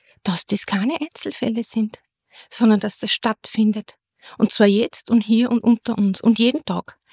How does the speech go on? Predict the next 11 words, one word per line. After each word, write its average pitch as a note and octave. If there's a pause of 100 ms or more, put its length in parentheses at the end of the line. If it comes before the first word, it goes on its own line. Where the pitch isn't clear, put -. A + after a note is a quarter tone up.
(200)
Ich B3
möchte A#3
nur D#4
verweisen A#3+
darauf, B3
wie C4
viele D4
Frauen A#3+ (260)
wurden C4 (120)
heuer A3
schon G#3+